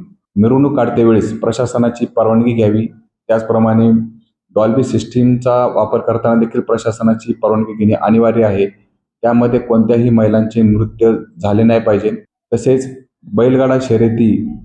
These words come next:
घेण्यापूर्वी प्रशासनाची परवानगी घेण्यात यावी आणि सर्व प्रकारच्या परवानगी घेऊन प्रशासनास सहकार्य करावे.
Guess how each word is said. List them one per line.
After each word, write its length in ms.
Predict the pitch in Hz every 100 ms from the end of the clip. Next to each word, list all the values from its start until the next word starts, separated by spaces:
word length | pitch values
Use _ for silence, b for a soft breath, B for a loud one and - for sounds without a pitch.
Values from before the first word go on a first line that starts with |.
| - _ _
घेण्यापूर्वी 560 | 107 110 123 117 107 101
प्रशासनाची 1120 | 101 107 113 117 107 113 113 120 123 120 - -
परवानगी 400 | - 107 113 113
घेण्यात 380 | 113 104 107 107
यावी 260 | 95 95 101 - - _ _ -
आणि 220 | 104 113
सर्व 300 | 113 117 135
प्रकारच्या 420 | 139 143 123 123
परवानगी 340 | 120 117 120 117
घेऊन 240 | 110 104
प्रशासनास 600 | 113 113 110 117 120 -
सहकार्य 360 | 117 107 107 107
करावे. 320 | 104 95